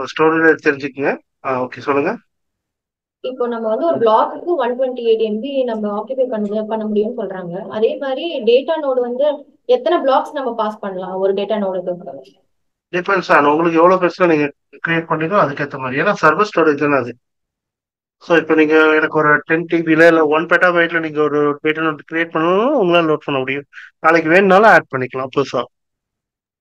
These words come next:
Speaker 2: ஆனா ஒரு கொயரி shoot பண்ணா பேரலலா எல்லா நோடுக்கும் தான் distribute பண்ணும். ஒரு நோட்ல வச்சு
Speaker 1: ஆமா.
Speaker 2: பா-
Speaker 1: Exactly. அதான் parallel processing நடக்குது. Distributed and parallel processing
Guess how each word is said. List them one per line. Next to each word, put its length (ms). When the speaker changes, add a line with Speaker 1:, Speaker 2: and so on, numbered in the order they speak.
Speaker 2:
ஆனா 220
ஒரு 140
கொயரி 240
shoot 240
பண்ணா 180
பேரலலா 460
எல்லா 280
நோடுக்கும் 340
தான் 100
distribute 420
பண்ணும். 240
ஒரு 200
நோட்ல 300
வச்சு 200
Speaker 1:
ஆமா. 120
Speaker 2:
பா- 160
Speaker 1:
Exactly. 520
அதான் 240
parallel 300
processing 360
நடக்குது. 280
Distributed 500
and 180
parallel 320
processing 400